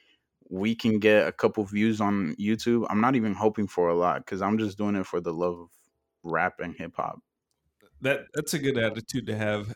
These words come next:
Speaker 2: Uh, I don't know if you've seen Vince Staples. He did an interview, and he had said something about, like, they asked him if he cares about commercial success, and he goes, "I don't give a fuck.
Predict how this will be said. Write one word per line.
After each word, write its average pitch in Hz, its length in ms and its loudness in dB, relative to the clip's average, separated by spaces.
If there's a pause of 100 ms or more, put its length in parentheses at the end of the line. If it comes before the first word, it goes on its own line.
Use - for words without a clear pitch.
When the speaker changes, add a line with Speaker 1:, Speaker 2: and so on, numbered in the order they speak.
Speaker 2:
Uh, 120 440 2
I 113 60 0
don't 120 160 -2
know 120 100 -4
if 110 140 -6
you've 117 160 -6
seen 120 340 -4
Vince 110 220 -6
Staples. 110 500 -6
He 123 120 -4
did 113 180 -2
an 87 100 -4
interview, 110 480 -8 (520)
and 117 300 -10 (260)
he 143 440 -6
had 131 200 -8
said 120 220 -6
something 117 240 -6
about, 107 280 -4
like, 104 180 -4 (280)
they 113 220 -4
asked 110 240 -4
him 120 80 -8
if 107 160 -6
he 113 140 -6
cares 104 300 -6
about 101 220 -6
commercial 101 460 -8
success, 92 500 -10
and 107 100 -12
he 110 80 -10
goes, 98 200 -8
"I 80 60 -8
don't 165 180 -8
give 104 140 -10
a - 40 -20
fuck. - 380 -6